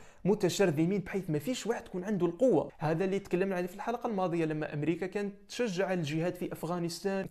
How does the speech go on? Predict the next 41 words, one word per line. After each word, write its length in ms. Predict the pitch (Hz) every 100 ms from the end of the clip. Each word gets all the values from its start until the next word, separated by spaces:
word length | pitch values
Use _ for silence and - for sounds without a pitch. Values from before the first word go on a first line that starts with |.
| -
هي 200 | 165 208
كانت 300 | 240 247 277
طلبت 320 | 262 214 -
منهم 220 | 240 196
هذا 180 | 202 233
لأنه 340 | - 254 269
يص-، 100 | 302
يخدم 400 | 214 262 180 202
مصالحها. 640 | 196 196 175 160 165 202 233 -
جاهم 260 | 143 202 165
أمر 240 | 165 190
أنه 180 | 208 214
لا، 180 | 208 - -
قفلوا 300 | 220 - 180
عليهم 220 | 190 226
لأنه 320 | 190 202 233 233 - - - - -
صارت 280 | - 196 233
الصحوة 380 | - 233 208
الإسلامية 440 | 214 202 202 208 208
بدأوا 260 | 135 226
يتمددوا، 640 | 233 233 247 233 214 175 160
لا، 180 | 180 - - - -
دخلوا 380 | 143 165 175 202
جدهم 300 | 202 202 220
كامل 280 | 208 247 240 220
للسجن. 440 | 233 - 233 247 - - - -
فهمتني 360 | - 277 269 185
هذا 160 | 175
الفقه 280 | 170 - -
تل-، 300 | - 175 170 -
تل-، 60 | -
الموازنات 680 | 165 165 175 143 156 220 226
اللي 100 | 156
تعمله 380 | 190 170 147 143
أمريكا، 400 | 151 160 196 196 - - - - 165
اللي 120 | 175
ما 220 | 233 320
لازم 320 | 285 254 208
تكون 280 | 170 - 202
غافل 320 | 180 233 175
عنه. 240 | 180 190